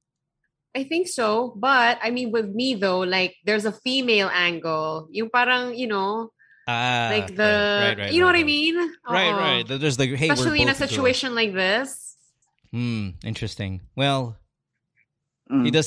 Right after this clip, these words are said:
Speaker 2: have tendencies. <laughs> He can work the
Speaker 3: <laughs>
Speaker 2: female
Speaker 3: Ay,
Speaker 2: connection
Speaker 3: ay.
Speaker 2: there. So, okay.
Speaker 3: Siguro, pero ano yun.
Speaker 2: So you're equally as close to them? Equally?
Speaker 3: Yep.
Speaker 2: Okay.
Speaker 3: Yep.
Speaker 2: So your
Speaker 3: Equal.
Speaker 2: question is, if she asks,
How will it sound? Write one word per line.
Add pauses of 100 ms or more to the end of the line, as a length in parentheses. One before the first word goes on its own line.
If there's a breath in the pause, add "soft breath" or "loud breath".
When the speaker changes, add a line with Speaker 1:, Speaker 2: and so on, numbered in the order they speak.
Speaker 2:
have
tendencies. (580 soft breath)
<laughs>
He (160)
can
work
the
Speaker 3:
<laughs>
Speaker 2:
female
Speaker 3:
Ay,
Speaker 2:
connection
Speaker 3:
ay.
Speaker 2:
there. (1500 loud breath)
So,
okay.
Speaker 3:
Siguro,
pero
ano
yun.
Speaker 2:
So
you're
equally
as
close
to
them? (840)
Equally?
Speaker 3:
Yep. (280)
Speaker 2:
Okay.
Speaker 3:
Yep. (100)
Speaker 2:
So
your
Speaker 3:
Equal.
Speaker 2:
question
is, (200 soft breath)
if
she
asks,